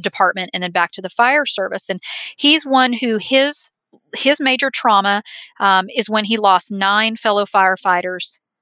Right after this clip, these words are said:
in a burning building and basically had to pull out their bodies and live with that trauma. And so again, it's kind of that familial trauma like we talked about earlier, but he owns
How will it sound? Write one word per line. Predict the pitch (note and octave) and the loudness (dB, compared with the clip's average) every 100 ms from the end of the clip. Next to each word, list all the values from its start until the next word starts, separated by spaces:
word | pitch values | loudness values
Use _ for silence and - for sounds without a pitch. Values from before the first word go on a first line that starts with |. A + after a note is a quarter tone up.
| - | -4
in | F#3+ F3+ F3+ F3+ _ _ _ - | -2 -2 -2 -8 _ _ _ -4
a | F#3+ | -2
burning | F3 F#3 F3 E3+ | 0 -2 -2 -8
building | E3 E3 E3 - _ - | -8 -8 -16 -18 _ -4
and | F#3 F3+ _ G3 | -4 -4 _ -6
basically | G3+ - A#3+ | -4 -2 0
had | G#3 | 0
to | G3+ | -4
pull | - G#3 | 0 2
out | F#3+ | 2
their | G#3 F#3+ | 0 0
bodies | F3 F3 G3+ C4+ G3+ | 2 2 0 -4 -6
and | F3 | -4
live | F#3 F#3 | -4 -2
with | F#3 | -4
that | F#3+ F#3 | -4 -4
trauma. | - F#3 E3+ F3+ B3+ - - - - | -4 -4 -2 -2 -4 -6 -12 -12 -8
And | G3+ | -4
so | - G#3 | -2 -2
again, | G3 B3 A3+ G#3 | 0 2 2 -2
it's | - | -4
kind | A#3 G#3 | -2 -2
of | |
that | F#3+ - | -2 -4
familial | G3+ F#3 G3 G#3+ G#3 G3 | -6 -2 0 2 2 0
trauma | - G3 F#3+ G3 G3 - | 0 0 0 0 -4 -4
like | F#3+ G3 | -4 -4
we | |
talked | - F#3+ - | -4 -2 -2
about | G3 F3+ - | -2 -2 -2
earlier, | F#3 G3 A3 C#4 - - - - - | -4 -4 -4 -6 -10 -16 -16 -10 -4
but | G#3+ | -2
he | - A#3 - | -2 -4 2
owns | A#3 A#3+ A#3+ B3 B3 - | 2 2 0 -2 -2 -4